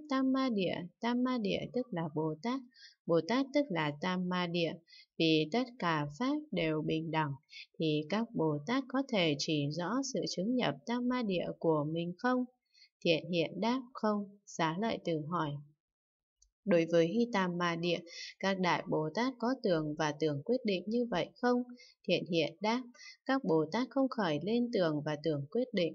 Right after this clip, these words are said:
đối với Tam Ma Địa. Xá Lợi Tử hỏi, tại sao các Bồ Tát này không có tưởng và tưởng quyết định đối với chính Tam Ma Địa mình chứng được? Thiện Hiện đáp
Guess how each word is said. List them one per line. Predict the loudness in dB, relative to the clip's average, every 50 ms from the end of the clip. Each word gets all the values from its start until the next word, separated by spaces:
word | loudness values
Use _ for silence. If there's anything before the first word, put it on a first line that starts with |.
| -2
đối | 0 0 0 0 0
với | 0 0 0 0 0 -2 -2 -2
Tam | -2 -2 -2 -2 -2
Ma | 0 0 0 0 0
Địa. | 0 0 0 -2 -6 -12 -20 -20 -20 -20 -20 -20 _ -8
Xá | -4 0 0 2
Lợi | 2 2 2 2 0 2
Tử | 2 4 4 4 2 0
hỏi, | 0 0 0 0 -2 -2 -4 -8 -12 _ _ _
tại | -6 -6 -4 -6 -4 -2
sao | 0 0 0 0 0 -2
các | -2 -2 -2 -4 -4 -2
Bồ | -2 -2 -2 -2
Tát | -2 -4 -4 -4 -2
này | -2 0 0 0 -2 -4 -4
không | -4 -2 -2 -2 -2 -2
có | -2 -2 -2 0
tưởng | 0 0 0 0 -2 -6 -10 -16 -18 -18 -18 -18 -10 _
và | 2 4 4 4 2 2
tưởng | 0 0 0 0 0
quyết | 0 -2 0 0
định | 0 0 0 0 -2 -2
đối | -2 -2 -2
với | 0 0 0 0
chính | 0 0 0 0 2 0 0 0
Tam | -2 -2 0 0 2
Ma | 2 2 2 2
Địa | 2 4 2 2 2 0 0
mình | 0 0 0 -2
chứng | -2 -4 -2 -2 0 2
được? | 2 2 2 0 -2 -8 _ _ _ _ _ _ _ -4 -2
Thiện | -2 -2 0 0
Hiện | 0 0 0 0 -2 -4
đáp | -4 -2 -2 -2